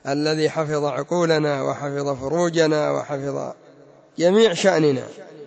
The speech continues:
فلذلك يتعين التحذير من الخمر ومن بيعه وشرائه وتعاطيه. وهكذا يلحق به ما انتشر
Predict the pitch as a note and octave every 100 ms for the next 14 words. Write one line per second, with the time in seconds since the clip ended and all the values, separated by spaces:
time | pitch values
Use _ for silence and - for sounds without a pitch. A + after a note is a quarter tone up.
0 | - - - - D3 G3 F#3+ D3+ D3+ D3
1 | C#3 G3+ F#3 D#3 - C3+ D3 D#3 C#3+ C3+
2 | B2 C3 C#3+ C#3 B2 - C3 B2+ B2+ C#3+
3 | C#3+ B2+ C3 A#2+ B2 - B2+ C#3+ C#3+ C#3+
4 | B2+ - - C#3+ D3 C#3 - _ - -
5 | _ - C#3+ D3 C3+ D3 C#3+ F3+ F#3+ E3
6 | C#3+ - - - - - - - E3 G#3+
7 | G#3+ G3+ F#3+ G3 F3 F#3 E3+ G3+ G3 F3+
8 | F3 E3+ D#3+ D#3 D3+ G#3+ G#3 G#3 E3+ B2